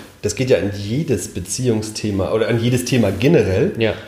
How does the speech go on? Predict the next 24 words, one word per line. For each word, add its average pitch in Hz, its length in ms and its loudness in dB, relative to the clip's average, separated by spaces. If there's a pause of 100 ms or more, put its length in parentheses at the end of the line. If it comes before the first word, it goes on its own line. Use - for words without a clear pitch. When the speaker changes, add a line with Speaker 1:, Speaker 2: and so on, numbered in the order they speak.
(140)
Speaker 1:
Aber 110 460 2
zum 120 140 -2
Beispiel, 113 240 0
worüber 110 320 2
wir 107 80 4
noch 101 120 0
gar 107 140 2
nicht 160 120 -2
gesprochen 104 380 -2
haben, 104 340 -2
ähm, 95 360 0
Unternehmertum 117 680 2
und 92 140 -2
Sex - 300 -2
ist 101 180 -6
auch 135 80 -2
nicht 131 140 2
so 92 100 0
einfach 80 340 -8 (1080)
in 110 120 -2
der 107 100 4
Speaker 2:
Ja. 110 60 0
Speaker 1:
Beziehung. 95 440 0 (220)
Ja? 104 240 0